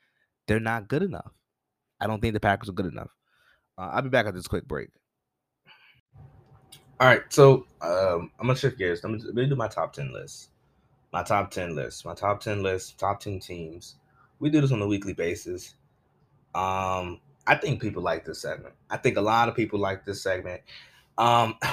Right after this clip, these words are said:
'cause I, I don't just give you, like, the teams with the best record. Like, obviously, teams that I have on my list are gonna have really good records, right? But I don't just do, like, power rankings and, like,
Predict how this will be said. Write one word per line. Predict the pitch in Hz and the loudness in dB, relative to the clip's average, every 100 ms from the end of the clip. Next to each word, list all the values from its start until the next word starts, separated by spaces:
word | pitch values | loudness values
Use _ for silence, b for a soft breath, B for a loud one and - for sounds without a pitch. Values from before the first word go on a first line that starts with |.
| - - | -6 -4
'cause | 117 | -2
I, | - 117 | 0 0
I | 131 | 2
don't | 147 131 | 4 4
just | 127 - | 0 0
give | 120 113 | 0 0
you, | 107 107 | 0 -2
like, | 95 90 90 - | 0 0 -4 -10
the | 98 | -14
teams | - 120 107 98 | -6 -4 -4 -6
with | 92 | -10
the | 85 | -6
best | 95 - - | -4 -4 -6
record. | 92 87 80 | -6 -6 -8
Like, | 80 78 - b b b b - | -8 -8 -12 b b b b 0
obviously, | 131 135 123 117 110 | 2 2 0 0 -4
teams | - 131 131 127 117 | 0 0 2 0 0
that | 110 | 0
I | 92 | 2
have | 107 101 | 2 0
on | 95 | -2
my | 90 | -4
list | 90 82 - | -6 -8 -8
are | 95 | -6
gonna | 101 92 | -4 -4
have | 98 92 87 85 | -4 -4 -4 -8
really | 101 101 95 | -6 -6 -6
good | 90 | -6
records, | 90 - - 107 | -6 -8 -8 -2
right? | 101 - _ b b b _ - | -2 -2 _ b b b _ 0
But | 123 - - _ _ 110 | 0 0 -8 _ _ 4
I | 127 | 6
don't | 143 135 | 6 4
just | 127 120 123 | 0 -4 -2
do, | 117 107 | -2 -2
like, | 90 87 - - | -4 -4 -8 -6
power | - 110 104 | 0 2 2
rankings | 101 101 101 101 98 92 | -2 -6 -8 -8 -6 -8
and, | 90 90 | -10 -10
like, | 82 | -10